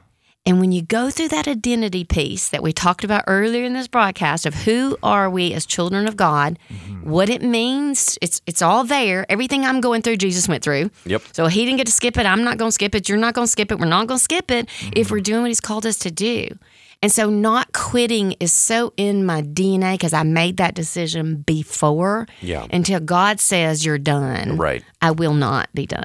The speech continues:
Speaker 2: Mm-hmm.
Speaker 3: Yeah.
Speaker 2: Wow.
Speaker 3: No, I hear ya.
Speaker 2: Amen.
Speaker 3: I, I, I think that perhaps the most maddening thing, and I'll just, uh, Pastor Brian, have you kinda direct us towards as we close, but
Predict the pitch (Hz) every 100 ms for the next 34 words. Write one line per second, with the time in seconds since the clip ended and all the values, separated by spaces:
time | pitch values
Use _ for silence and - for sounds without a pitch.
0 | - - 139 110 92 92 85 - _ _
1 | _ _ _ 101 78 - - - 95 92
2 | - 127 117 120 110 123 110 80 98 113
3 | 98 - - 151 139 147 - 220 190 113
4 | - - 113 104 104 - 95 92 90 92
5 | 98 92 85 98 92 80 80 78 85 -
6 | - - 85 76 67 78 78 - - -
7 | 101 - 82 82 78 82 78 78 92 73
8 | 64 73 82 78 - 69 - 78 73 65
9 | 73 - 113 147 69 - 78